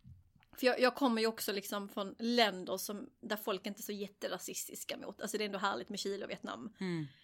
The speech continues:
Speaker 1: Eh, jag kan tänka mig att är man från Mellanöstern får man uppleva mycket mer än, än vad jag har fått uppleva.
Speaker 2: Mm.
Speaker 1: Så att spontant säga ifrån, absolut. Men så har man den här lilla, förlåt, svenska genen. <laughs> Vi är ändå född i Sverige.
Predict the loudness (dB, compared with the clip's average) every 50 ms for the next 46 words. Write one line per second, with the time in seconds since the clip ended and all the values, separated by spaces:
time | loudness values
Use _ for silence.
0 | -20 -20 _ _ _ _ -4 -4 -2 0 0 0 0 2 2 2 2 0 -2 -2
1 | 0 0 0 0 0 0 0 2 2 0 0 -4 -6 -10 -12 -10 -10 -8 -8 -8
2 | -8 -6 -4 -2 0 0 -2 -2 0 2 4 4 4 4 2 0 -2 -2 -4 -4
3 | -6 -10 -10 -8 -8 -8 -6 -6 -6 -6 -8 -8 -10 -12 -12 -4 2 4 6 6
4 | 6 6 4 0 -6 -12 -14 -8 -4 -4 -2 -2 -2 -4 -6 -6 -8 -10 -6 -4
5 | -4 -4 -4 -6 -10 -6 _ 4 4 4 4 2 0 0 0 -6 -20 -20 _ _
6 | _ _ _ _ -12 -10 0 4 6 6 8 10 12 12 12 10 8 2 0 6
7 | 8 8 8 8 6 6 6 8 8 6 4 0 0 0 4 6 6 6 6 6
8 | 4 2 2 0 0 -6 -10 -10 -10 -2 2 2 2 2 0 -4 -4 -2 4 4
9 | 6 6 6 4 4 4 4 4 4 4 4 4 6 8 8 8 8 6 4 -2
10 | -8 -16 -20 -20 -20 -20 -20 _ _ _ _ _ _ _ _ -14 -2 2 6 8
11 | 8 8 8 6 2 0 2 6 8 8 8 8 6 4 2 4 6 8 8 8
12 | 8 6 4 2 0 0 0 2 2 0 0 -2 -2 2 4 6 8 8 8 8
13 | 8 8 8 8 6 6 10 10 10 10 10 4 2 6 8 8 8 8 6 6
14 | 6 6 6